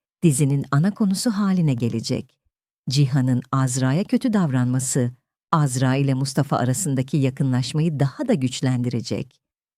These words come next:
Yeni bölümlerde Cihan, Mustafa'ya saldıracak ve Mustafa'nın hayatı bir anda büyük bir tehlikeyle karşı karşıya kalacak. Cihan,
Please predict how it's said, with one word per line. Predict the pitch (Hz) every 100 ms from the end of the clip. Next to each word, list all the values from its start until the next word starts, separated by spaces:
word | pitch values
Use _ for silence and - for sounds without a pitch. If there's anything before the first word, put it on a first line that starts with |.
| _
Yeni | 147 147 151
bölümlerde | 131 127 127 123 123 180 247 - _ _ -
Cihan, | 120 147 123 127 156 220 - _ _
Mustafa'ya | 285 - 302 - 240
saldıracak | 262 233 175 143 139 123 123 127 _ _ _ 330
ve |
Mustafa'nın | 311 302 - 285 285 285
hayatı | 233 190 185 185 165
bir | 214 -
anda | 175 175 156 147
büyük | 262 -
bir | 294
tehlikeyle | 247 175 170 160 151
karşı | - 147 143 -
karşıya | 135 127 - 127
kalacak. | 123 120 117 117 - _ _ _ _ _ -
Cihan, | 131 143 131 131 143